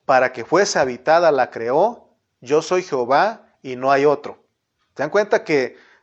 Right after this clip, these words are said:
los términos que usa, eh, el versículo, capítulo cuarenta y tres, versículo siete de Isaías también están incluidas aquí? Entonces significa que Dios nos hizo no para estar vacíos.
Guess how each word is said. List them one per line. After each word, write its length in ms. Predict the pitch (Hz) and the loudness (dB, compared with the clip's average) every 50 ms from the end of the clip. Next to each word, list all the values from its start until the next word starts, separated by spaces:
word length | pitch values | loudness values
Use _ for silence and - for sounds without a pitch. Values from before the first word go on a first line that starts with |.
| _ | _
los 440 | - 117 113 117 113 - - - _ | -8 -6 -6 -6 -6 -8 -12 -16 _
términos 480 | - 151 170 196 208 214 196 196 165 - | 0 2 2 2 0 -2 -4 -6 -6 -6
que 140 | - 139 123 | -6 -6 -4
usa, 540 | 131 156 151 - 175 165 143 127 113 - _ _ _ - - - _ _ _ _ | -4 -4 -2 0 2 2 2 0 -2 -8 _ _ _ -20 -20 -20 _ _ _ _
eh, 340 | 131 135 127 123 123 110 | -8 -6 -4 -4 -4 -4
el 180 | 120 120 120 117 | -6 -8 -8 -8
versículo, 840 | 117 120 - - 170 160 160 180 165 160 151 127 120 113 107 110 - | -8 -10 -8 -8 -8 -6 -4 -2 0 0 0 0 -2 -4 -8 -8 -8
capítulo 320 | - - - 147 - 175 | -6 -6 -6 -6 -4 -2
cuarenta 280 | 156 170 143 131 - 123 | 0 0 -2 -2 -4 -8
y 40 | 120 | -6
tres, 200 | - 156 160 147 | -4 -4 -4 -4
versículo 360 | - - - 143 147 156 147 | -6 -8 -8 -10 -10 -8 -8
siete 360 | - - 143 147 147 - 170 | -6 -2 -2 -2 -2 -2 -4
de 80 | 151 131 | -4 -4
Isaías 480 | - - 120 120 135 156 170 180 - | -4 -6 -6 -4 -4 -4 -6 -6 -6
también 300 | - 139 120 123 143 147 | -6 -6 -6 -6 -8 -10
están 440 | 147 - - 160 175 190 202 185 151 | -10 -4 -2 0 0 0 -2 -6 -10
incluidas 540 | 139 123 - 120 113 117 123 123 120 - - | -12 -12 -12 -10 -8 -6 -6 -6 -6 -6 -8
aquí? 340 | 117 - - 196 220 - _ _ _ _ _ _ _ _ _ _ _ _ _ _ _ _ _ _ _ _ _ _ _ | -10 -10 -12 -14 -14 -16 _ _ _ _ _ _ _ _ _ _ _ _ _ _ _ _ _ _ _ _ _ _ _
Entonces 540 | - 139 139 - 233 233 208 226 208 190 202 | -10 -8 -2 0 0 0 2 2 2 0 0
significa 1000 | - - 160 156 151 143 139 - - 233 247 247 247 180 165 175 208 196 - _ _ _ _ _ _ _ _ _ _ _ | -2 -4 -4 -4 -4 -6 -8 -8 -6 -6 -6 -4 -2 0 0 0 -2 -6 -14 _ _ _ _ _ _ _ _ _ _ _
que 160 | - 151 147 | -4 -2 -2
Dios 400 | 131 156 170 180 202 220 208 - | 0 2 2 2 2 0 -4 -6
nos 260 | 185 160 - - - _ - | -8 -8 -8 -10 -14 _ -8
hizo 500 | 208 226 208 - - 170 170 175 170 - - | -6 -6 -6 -4 -4 -4 -4 -4 -8 -14 -14
no 320 | 156 156 180 208 202 202 | -6 -2 -2 -2 0 2
para 200 | - 147 135 131 | 2 2 2 2
estar 340 | 123 117 - - 165 160 165 | 0 -2 0 0 0 2 2
vacíos. 720 | 139 135 127 - - 208 220 170 - - - - - _ | 0 -2 -2 -2 -4 -4 -2 -2 -4 -4 -8 -18 -20 _